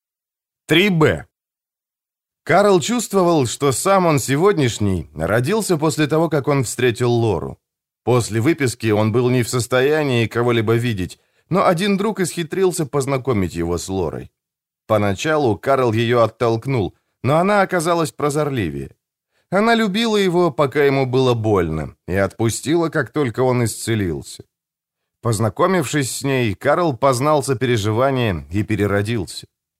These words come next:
Лора, получив степень магистра, уехала, а он остался в университете писать докторскую диссертацию по биологии. Позже он пережил много жизненных кризисов,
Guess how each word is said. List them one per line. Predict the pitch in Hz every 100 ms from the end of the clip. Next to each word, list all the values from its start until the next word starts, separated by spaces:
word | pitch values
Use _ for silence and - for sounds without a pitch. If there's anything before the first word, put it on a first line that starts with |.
| _ _ _ _ _ -
Лора, | 107 156 202 190 135 90
получив | - 131 131 110 127 110
степень | - 135 120 120
магистра, | 110 104 117 175 - 135 123 87
уехала, | 147 170 107 - 82 71 - _ _ -
а | 208
он | 233 214
остался | - 202 185 170
в |
университете | 151 143 127 117 127 165 165 127
писать | 113 110 135 123 98
докторскую | 117 110 110 101 110 107
диссертацию | 98 90 104 - 104 - 98 92
по | 98
биологии. | 92 98 92 92 76 65 64 64 _ _ _ _ _ _
Позже | 165 190 127 143
он | 139 123
пережил | 156 147 120 131
много | 131 151 113 101
жизненных | 98 92 92 90
кризисов, | - 120 85 73 73 -